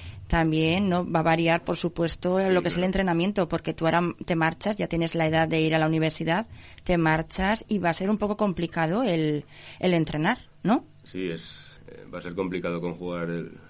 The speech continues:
Speaker 2: el entrenamiento con los estudios en la carrera, pero se intentará hacerlo lo mejor posible.
Speaker 1: Porque en fin de semana no, no entrenáis, solamente es entre semana.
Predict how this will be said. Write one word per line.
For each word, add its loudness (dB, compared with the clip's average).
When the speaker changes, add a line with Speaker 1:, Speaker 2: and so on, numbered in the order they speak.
Speaker 2:
el -10
entrenamiento -6
con -8
los -8
estudios -6
en -10
la -8
carrera, -8
pero -14
se -12
intentará -10
hacerlo -8
lo -2
mejor 4
posible. 4
Speaker 1:
Porque 4
en 2
fin 2
de 2
semana 2
no, 2
no 4
entrenáis, 0
solamente 0
es -4
entre -4
semana. -4